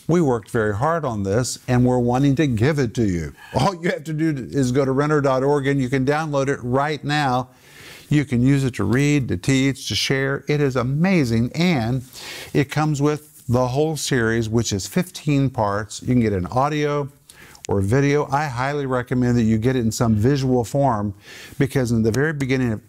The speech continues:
every single program, I'm filming on location in Israel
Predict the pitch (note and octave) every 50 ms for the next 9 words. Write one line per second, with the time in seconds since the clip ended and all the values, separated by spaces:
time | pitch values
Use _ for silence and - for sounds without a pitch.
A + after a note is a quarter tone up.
0 | _ _ C#3+ D3 D#3 D#3 C#3+ C3+ D3+ D#3 D#3+ D3+ - - - D3+ C#3 C3+ B2+ B2+
1 | B2+ A#2 - - C#3 C3 C3 A#2 A2+ A2 A2 A2+ - B2+ B2+ C3 B2+ A#2+ - -
2 | D3+ C#3 C#3 C#3 C3+ C3 C3 - C3+ C#3+ D3+ D#3+ E3 D#3+ D#3+ D#3+ D#3 - - C3+
3 | C3+ C3 B2+ - - C#3 C3+ - - C3 C3 C3+ C#3 C#3+ D#3 E3 E3+ D3 C3+ C3
4 | A#2 A2+ A2 A2 A2 A#2 A#2+ -